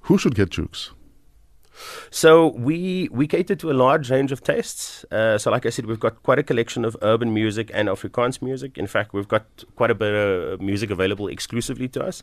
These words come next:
Speaker 1: Mm.
Speaker 2: And then we also cover a large range of entertainment. So if you think of the different movies or shows, and whether that's Black Panther or Idols, we've got that covered.
Speaker 1: Mm.
Speaker 2: Uh, so there's a large range of, of, of people that are accessing Jukes.
Speaker 1: Yes.
Speaker 2: And we've got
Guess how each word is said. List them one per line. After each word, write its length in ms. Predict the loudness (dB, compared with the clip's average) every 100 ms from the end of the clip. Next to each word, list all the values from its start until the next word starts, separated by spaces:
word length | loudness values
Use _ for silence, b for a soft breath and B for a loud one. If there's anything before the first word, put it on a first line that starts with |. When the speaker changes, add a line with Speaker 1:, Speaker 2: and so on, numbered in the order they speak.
| -4
Speaker 1:
Mm. 280 | -2 -2 -2 -8 B
Speaker 2:
And 100 | 4
then 120 | 6 6
we 60 |
also 220 | 4 4
cover 380 | 4 6 6 6
a 20 | 6
large 300 | 6 4 4
range 260 | 2 2
of 80 | -2
entertainment. 640 | -4 -6 2 2 2 -2
So 300 | 0 2 2 0
if 100 | -6
you 60 | -2
think 180 | -2
of 100 | -2
the 80 | -4
different 300 | -4 -4 -2
movies 540 | 2 2 2 0 0 -2
or 160 | -6
shows, 540 | 0 2 4 2 -4 -12 B B B -4
and 140 | 0
whether 240 | 2 2 2
that's 200 | 2 2
Black 280 | 0 2 2
Panther 520 | 2 4 4 6 6
or 220 | 4 0
Idols, 560 | 2 2 4 2 2 -2
we've 140 | -2
got 120 | -2 -2
that 120 | -2
covered. 320 | -2 -4 -8 -20 -20 -8
Speaker 1:
Mm. 140 | -2 2
Speaker 2:
Uh, 400 | 4 6 4 4
so 160 | 2
there's 160 | 2 2
a 60 |
large 380 | 4 6 6 4
range 320 | 2 4 2
of, 320 | 0 -2 -6 -4
of, 380 | -2 -2 -8 -10
of 240 | -8 -8 -10
people 200 | -8 -4
that 120 | -2
are 280 | -2 -4 -4
accessing 340 | -4 -4 -8 -6
Jukes. 320 | -6 -8 -10 -4
Speaker 1:
Yes. 400 | -2 -2 -10 -16 -20 -20 B B B B B
Speaker 2:
And 80 | -4
we've 140 | -2 2
got 160 | 2